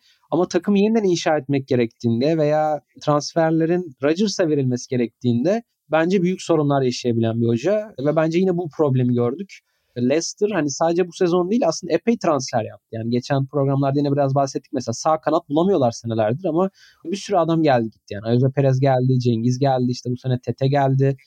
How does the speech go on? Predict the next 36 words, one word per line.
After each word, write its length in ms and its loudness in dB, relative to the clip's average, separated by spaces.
Yani 100 2
sadece 240 2
sağ 220 0
kanat 320 0
da 60 -6
değil, 160 0
savunma 440 2
önündeki 360 0
oyuncu 260 2
mesela 380 0
işte 180 -10
Ndidiler, 500 0
Sumare'ler, 840 0
Nampalys 580 0
Mendy 260 2
oynuyor 320 2
mesela 420 0
hala. 360 2
Yani 180 0
bir 140 -2
transfer 460 0
sorunu 360 2
var 160 2
gerçekten 640 -4
ve 140 0
bu 40 2
sorun 280 2
birebir 280 2
mesela 360 0
Eddie 220 0
Howe'ın 220 -2
Bournemouth'ta 420 -2
yaşadığı 320 -4
bir 60 -12
sorundu 320 -12
bence. 380 -4